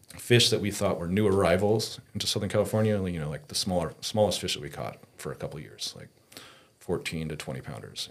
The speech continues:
And you took those otoliths and we basically grinded out the chemis-, or the, um, whole otolith, different little sections, and matched it up to, like, um,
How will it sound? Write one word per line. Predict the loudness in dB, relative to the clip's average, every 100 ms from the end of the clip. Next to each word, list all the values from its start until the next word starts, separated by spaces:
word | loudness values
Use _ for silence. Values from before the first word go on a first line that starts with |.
| -8
And | -8 -10 -12
you | -18
took | -10 -10 -4
those | 4 6 6
otoliths | 4 2 0 -2 -6 -12 -20 _ _
and | -4
we | -4 -4
basically | -2 0 0 -2 -4 -8 _ -20 _ _ _ _ _ _
grinded | 2 6 6 6
out | 4 2
the |
chemis-, | -2 -2 -2 -4
or | -4 -2
the, | -2 -4 -4
um, | -6 -8 -12 _ -20 -20 -20 _ _ -2
whole | 6 10 10
otolith, | 10 6 2 -2 -14 -8
different | -6 0
little | 4 4
sections, | 4 2 0 -2 -4 -6
and | -6
matched | -4 -2 -2
it | -2
up | -6
to, | -4 -4 -6 -8 -16 _ _ _ _ -8
like, | -8 -6
um, | -4 -4 -6